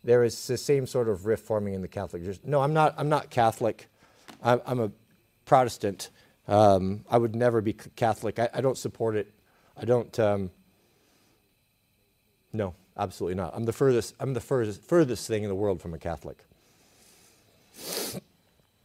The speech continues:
We have a super chat, or a new member, Clayton Elkins. Shout out to you, Clayton, and enjoy your new nine forty Benchmade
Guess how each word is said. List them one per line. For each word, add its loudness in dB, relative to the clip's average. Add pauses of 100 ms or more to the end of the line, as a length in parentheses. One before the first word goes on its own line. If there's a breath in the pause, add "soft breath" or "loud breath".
(800)
We 10
have 12
a 4
super 2
chat, 4 (380)
or 4
a 4
new 4
member, 0 (240)
Clayton -2
Elkins. -4
Shout 2
out -2
to -8
you, -4
Clayton, -4
and -4
enjoy 0
your 0
new 0 (1120)
nine -2
forty -6
Benchmade -4